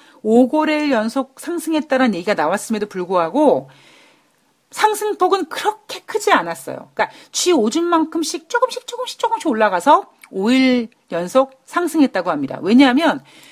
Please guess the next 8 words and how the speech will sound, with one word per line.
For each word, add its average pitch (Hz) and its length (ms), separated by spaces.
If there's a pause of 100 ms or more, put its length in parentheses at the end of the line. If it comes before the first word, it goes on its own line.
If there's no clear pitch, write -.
그렇게 349 480 (100)
오 214 220
일 294 220
연속 214 480
상승했음에도 339 1160
불구하고 196 800 (1200)
달러 240 260
인덱스는 214 640